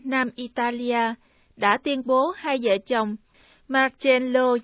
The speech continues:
và Anna Maria Inguccio là tôi tớ Chúa và mở án phong chân phước cấp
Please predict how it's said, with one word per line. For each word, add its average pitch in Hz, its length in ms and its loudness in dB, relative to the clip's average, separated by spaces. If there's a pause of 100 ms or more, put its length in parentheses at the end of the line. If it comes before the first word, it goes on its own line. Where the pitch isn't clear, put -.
và 226 160 2
Anna 254 540 0
Maria 254 800 -2
Inguccio 254 960 -4 (480)
là 233 260 4
tôi 277 200 0
tớ 269 300 0 (120)
Chúa 277 360 -4 (420)
và 233 340 4
mở 214 200 4
án 277 400 -2
phong 269 200 0
chân 254 280 -2
phước - 380 -8
cấp 330 120 -2